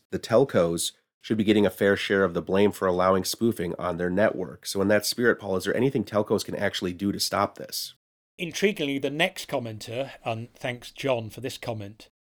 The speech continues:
Speaker 2: said, "I wish you'd mentioned two things called Stir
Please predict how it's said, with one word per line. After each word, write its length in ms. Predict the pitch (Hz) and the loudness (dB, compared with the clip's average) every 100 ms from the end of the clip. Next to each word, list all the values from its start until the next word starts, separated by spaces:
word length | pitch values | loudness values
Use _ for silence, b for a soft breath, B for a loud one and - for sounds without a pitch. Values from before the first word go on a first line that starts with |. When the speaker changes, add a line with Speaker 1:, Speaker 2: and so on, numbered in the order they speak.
| _ | _
Speaker 2:
said, 300 | - 143 117 - _ | -4 -2 -2 -6 _
"I 140 | 143 135 | 2 2
wish 240 | 147 - | 2 0
you'd 120 | 156 | 0
mentioned 680 | 123 131 127 - 113 117 - - - | 0 -2 -2 -6 -6 -8 -12 -14 -6
two 200 | - 131 | -4 -2
things 340 | - 123 120 | -4 -6 -6
called 340 | - 117 113 - _ | -8 -8 -8 -12 _
Stir 680 | - - - 160 135 113 131 | -10 -8 2 4 4 0 -4